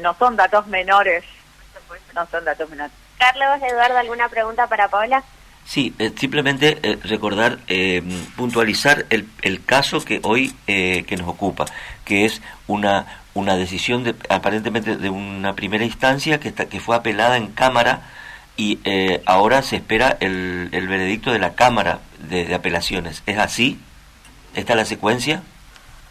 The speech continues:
Speaker 1: Claro, eh, sí, esa, es así.
Speaker 3: Bien.
Speaker 1: Eh,
Speaker 3: Entonces, lo que
Speaker 1: se
Speaker 3: están ate-,
Speaker 1: espera,
Speaker 3: el, el
Speaker 1: se
Speaker 3: colectivo
Speaker 1: espera.
Speaker 3: está atento al, al fallo de la Cámara, ¿no es cierto?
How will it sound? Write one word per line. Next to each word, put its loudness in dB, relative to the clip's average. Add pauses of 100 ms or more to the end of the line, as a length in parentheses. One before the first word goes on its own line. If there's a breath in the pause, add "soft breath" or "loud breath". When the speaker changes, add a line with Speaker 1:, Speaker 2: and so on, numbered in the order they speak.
(180)
Speaker 1:
Claro, 4 (120)
eh, 0 (100)
sí, 0 (140)
esa, 2
es -2
así. 0 (180)
Speaker 3:
Bien. 2
Speaker 1:
Eh, 2 (960)
Speaker 3:
Entonces, 0
lo 4
que 6
Speaker 1:
se 4
Speaker 3:
están 6
ate-, 8
Speaker 1:
espera, 6
Speaker 3:
el, 6
el -4
Speaker 1:
se 4
Speaker 3:
colectivo 6
Speaker 1:
espera. 6
Speaker 3:
está 4
atento 4 (260 loud breath)
al, 6 (200)
al 2
fallo 4
de 0
la 0
Cámara, 4
¿no -10
es -6
cierto? -2